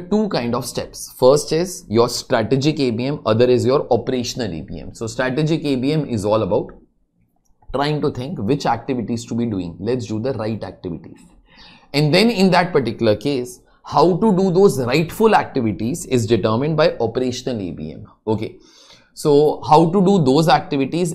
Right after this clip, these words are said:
in a correct way, all those particular things are called as operational A B M. Together, both these particular things are part of activity-based management. And that is what you had to be saying, that what is the use of activity-based management? It uses the data of activity-based costing for making your business better.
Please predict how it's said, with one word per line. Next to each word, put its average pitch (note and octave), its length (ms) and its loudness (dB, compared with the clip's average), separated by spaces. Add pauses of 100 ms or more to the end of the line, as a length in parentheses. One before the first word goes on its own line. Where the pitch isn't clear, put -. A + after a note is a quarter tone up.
in E3 280 -2
a D#3 100 -2
correct F3 460 -2
way, E3 380 -4
all D#3+ 240 6
those E3 240 0
particular G2+ 420 -2
things B2 320 -6
are G2+ 120 -4
called F#2+ 260 -2
as E3+ 160 0 (100)
operational A2 680 -2
A F2 140 -12
B D#2 200 -12
M. - 120 -18 (420)
Together, D#3+ 440 8
both D3+ 280 4
these D#3 180 2
particular G2+ 460 -2
things C#3+ 500 -4
are F#3+ 140 2
part C3+ 520 0
of C3+ 240 -2
activity-based G#2 760 -6
management. G2 460 -10
And B2 120 -4
that C3 160 -2
is D3+ 80 -2
what D#3 160 -2
you B2 140 -4
had G#2 160 -6
to G2 60 -8
be F#2+ 120 -4
saying, C3 260 -8
that D3+ 140 -2
what A#2 160 -2
is B2 120 -2
the D3+ 80 -2
use B2+ 340 -2
of C#3 160 -4
activity-based G2 720 -6
management? E2 400 -12
It G2+ 140 -8
uses C3 520 -2
the C#3+ 120 -2
data A2+ 240 -6
of B2+ 120 -6
activity-based G2 720 -6
costing F#2+ 340 -8
for C3+ 120 -4
making G#2 240 -8
your C3 180 -6
business G2+ 380 -6
better. - 240 -16